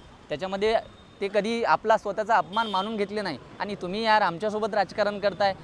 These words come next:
एकमेकाच्या एकामध्ये एकमेकाला तोडण्याचं राजकारण करताय, एकमेकाला विभागण्याचं राजकारण करताय, हे बंद करा. आणि माझ्या नागपूर शहरातल्या सगळ्या नेते मंडळीला विनंती आहे की जर मराठी विषयाचा जर कुठं अपमान होत असेल तर शंभर टक्के तिकडं कोणत्याच प्रकारचं तुम्ही राजकारण करू नका,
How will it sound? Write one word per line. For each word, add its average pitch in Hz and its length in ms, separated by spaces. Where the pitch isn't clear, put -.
एकमेकाच्या 190 500
एकामध्ये 190 460
एकमेकाला 190 420
तोडण्याचं 185 460
राजकारण 185 420
करताय, 170 360
एकमेकाला 185 380
विभागण्याचं 180 540
राजकारण 175 400
करताय, 156 300
हे 180 80
बंद 170 220
करा. 165 300
आणि 156 160
माझ्या 170 640
नागपूर 139 460
शहरातल्या 175 360
सगळ्या 185 280
नेते 185 220
मंडळीला 170 400
विनंती 156 360
आहे 123 100
की 175 220
जर 185 200
मराठी 175 580
विषयाचा 160 420
जर 156 140
कुठं 156 200
अपमान 151 300
होत 170 140
असेल 156 300
तर 160 140
शंभर 165 200
टक्के 165 280
तिकडं 160 320
कोणत्याच 156 280
प्रकारचं 160 420
तुम्ही 160 420
राजकारण 143 400
करू 147 180
नका, 147 240